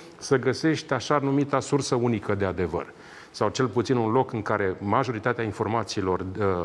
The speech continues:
absolut necesare, vitale, chiar și pentru un analist, sau poate mai ales pentru analiști, să fie,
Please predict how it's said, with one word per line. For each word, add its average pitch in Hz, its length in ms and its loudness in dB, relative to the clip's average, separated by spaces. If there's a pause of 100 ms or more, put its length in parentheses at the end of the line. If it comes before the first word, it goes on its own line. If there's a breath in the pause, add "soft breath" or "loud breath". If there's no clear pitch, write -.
absolut 120 400 2
necesare, 107 540 0
vitale, 101 560 0 (420 loud breath)
chiar 151 180 4
și 143 120 -2
pentru 120 320 0
un 101 120 2
analist, 92 580 -2 (880)
sau - 200 0
poate 87 260 -2
mai 104 160 2
ales 123 220 0
pentru 98 260 -4
analiști, 90 460 -4
să - 140 -6
fie, 107 560 0